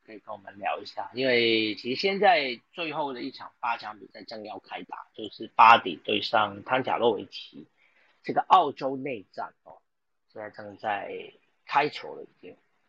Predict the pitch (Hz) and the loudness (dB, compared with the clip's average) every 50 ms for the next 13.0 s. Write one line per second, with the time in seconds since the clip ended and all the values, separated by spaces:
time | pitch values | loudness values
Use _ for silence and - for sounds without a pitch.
0 | _ _ - 135 143 143 139 143 143 - _ _ - 160 - _ _ _ _ _ | _ _ -10 -8 -8 -6 -6 -8 -10 -12 _ _ -10 -10 -10 _ _ _ _ _
1 | _ _ _ _ _ _ - - 98 98 104 - _ _ _ _ _ - - 90 | _ _ _ _ _ _ -20 -16 -14 -14 -14 -14 _ _ _ _ _ -16 -12 -10
2 | 78 80 85 - - - - 92 90 - - 98 - - - - - _ _ _ | -10 -10 -10 -12 -10 -8 -8 -6 -6 -4 -4 -4 -2 -2 -4 -4 -4 _ _ _
3 | _ _ _ _ _ _ _ - - - - - _ _ _ _ _ _ _ _ | _ _ _ _ _ _ _ -20 -20 -20 -20 -20 _ _ _ _ _ _ _ _
4 | - - 139 165 - - _ _ _ _ _ _ _ _ _ _ - _ _ _ | 6 8 8 8 8 4 _ _ _ _ _ _ _ _ _ _ -20 _ _ _
5 | - 131 123 120 110 107 110 113 147 196 196 160 135 120 113 110 117 120 127 156 | -6 0 2 2 4 2 2 0 -2 -4 -2 -2 0 0 -2 -2 -6 -8 -6 -4
6 | 170 131 117 110 123 120 123 143 139 127 120 117 117 120 127 127 113 104 101 104 | -4 -4 -4 -6 -8 -6 -2 -2 -2 -2 -2 -4 -8 -8 -6 -6 -6 -6 -8 -12
7 | 107 107 - - 120 120 113 120 117 113 113 107 - 123 117 113 110 110 107 107 | -18 -18 -20 -20 -18 -14 -12 -10 -10 -10 -12 -12 -8 -6 -4 -4 -2 -4 -4 -4
8 | 107 104 101 101 98 101 101 98 98 95 92 _ _ _ _ _ _ _ - 110 | -6 -6 -6 -8 -10 -10 -12 -14 -16 -18 -20 _ _ _ _ _ _ _ -16 -14
9 | 110 - 110 98 95 - - - 98 98 104 - - 120 117 - - _ _ _ | -10 -6 -6 -6 -6 -8 -14 -16 -14 -14 -14 -10 -8 -6 -6 -6 -8 _ _ _
10 | - 135 120 107 - - 135 131 139 135 113 98 92 98 113 123 127 127 131 120 | -6 -2 -2 -2 -2 -4 -4 -4 -2 0 0 -2 -2 -4 -4 -6 -4 -4 -4 -6
11 | 110 - - 139 143 143 131 120 104 101 95 - 120 123 117 - 113 110 123 120 | -4 0 0 0 2 2 -2 -4 -4 -6 -6 -8 -8 -8 -4 -4 -2 -2 0 0
12 | 110 104 101 95 90 90 82 _ _ _ _ _ _ - 123 113 117 120 113 117 | -2 -2 -4 -6 -10 -12 -16 _ _ _ _ _ _ -10 -6 -4 -4 -4 -4 -6